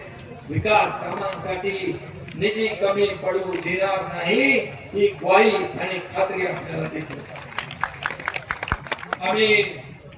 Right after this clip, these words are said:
दोन वर्षापूर्वी एक निर्णय घेतला होता, मुंबई ही आपली आर्थिक राजधानी आहे,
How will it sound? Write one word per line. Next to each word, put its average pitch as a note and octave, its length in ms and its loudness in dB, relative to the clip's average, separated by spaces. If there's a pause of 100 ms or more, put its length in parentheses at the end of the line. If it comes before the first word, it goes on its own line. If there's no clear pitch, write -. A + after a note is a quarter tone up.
(120)
दोन G#3 260 2
वर्षापूर्वी G#3+ 640 -4
एक G#3 180 0
निर्णय G#3 340 -8
घेतला G3 260 -8
होता, - 580 -6 (480)
मुंबई C#4 360 6
ही C4+ 120 2
आपली C4 220 0
आर्थिक C4 480 -2
राजधानी C4+ 460 -2
आहे, C#4 160 -2